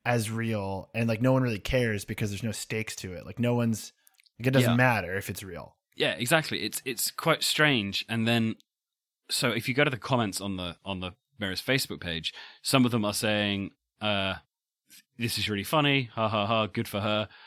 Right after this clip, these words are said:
Speaker 2: And then some of the people are being like, "I think we'll find these jokes are actually scripted." And it's, it's, it's extremely strange, like, that, that people are not,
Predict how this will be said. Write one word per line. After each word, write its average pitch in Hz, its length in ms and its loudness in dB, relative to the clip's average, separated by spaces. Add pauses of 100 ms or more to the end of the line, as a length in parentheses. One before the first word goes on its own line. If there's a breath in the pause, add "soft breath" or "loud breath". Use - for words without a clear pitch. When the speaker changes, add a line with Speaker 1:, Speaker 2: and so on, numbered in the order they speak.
(160 loud breath)
Speaker 2:
And 107 100 0
then 113 80 2
some 139 140 0
of 127 60 2
the - 40 -8
people 123 160 -6
are 110 40 -6
being 117 160 2
like, 113 160 2 (240)
"I - 40 -20
think 180 100 -2
we'll 143 60 -2
find 135 260 2
these 101 140 0
jokes 110 280 -2
are 110 40 -2
actually - 240 -4
scripted." 82 580 -6 (340 soft breath)
And 127 120 2
it's, 120 160 -6 (100)
it's, - 360 -2
it's - 360 -4 (600)
extremely 151 640 2
strange, 92 640 0 (420 soft breath)
like, 107 240 -4
that, 120 160 0 (280)
that 170 160 4
people 143 280 4
are 135 60 6
not, 123 240 2